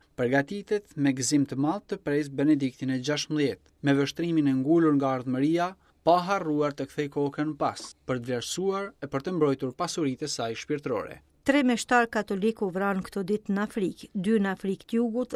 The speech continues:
Speaker 2: dhe një në Burundi. Kështu lajmëroi agjencia Fides. Sidoqoftë, duhet thënë me keqardhje se ky lajm nuk nxit interesin e mjeteve të informimit. At Lionel Sham, gjashtëdhjetë e gjashtë vjeçar, famullitar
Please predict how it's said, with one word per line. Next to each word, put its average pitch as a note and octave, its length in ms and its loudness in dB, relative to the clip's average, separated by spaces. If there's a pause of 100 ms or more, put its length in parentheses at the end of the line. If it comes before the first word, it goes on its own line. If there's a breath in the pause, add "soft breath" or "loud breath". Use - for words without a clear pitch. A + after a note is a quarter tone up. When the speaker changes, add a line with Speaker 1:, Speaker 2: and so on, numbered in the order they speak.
Speaker 2:
dhe G#3+ 160 2
një A#3 300 6
në G#3+ 80 2 (100)
Burundi. F3 640 0 (260 loud breath)
Kështu C#4+ 320 0
lajmëroi A3+ 400 4
agjencia G3 720 -4
Fides. E3+ 460 -4 (180)
Sidoqoftë, G#3 800 -2
duhet F#3+ 240 -2
thënë F#3+ 240 -4
me F#3 160 -4
keqardhje G3 640 -2
se - 160 -8
ky A3+ 240 -4
lajm G3 320 -2
nuk A#3 160 0
nxit A3+ 400 0
interesin F#3+ 540 -4
e - 80 -4
mjeteve F3+ 420 -2
të - 160 -6
informimit. G#3 800 -6 (180 soft breath)
At B3+ 400 2
Lionel A3 560 2
Sham, F#3+ 460 -2
gjashtëdhjetë F3+ 480 -4
e - 80 -6
gjashtë E3 320 -2
vjeçar, G#3 580 -2
famullitar F3+ 640 -2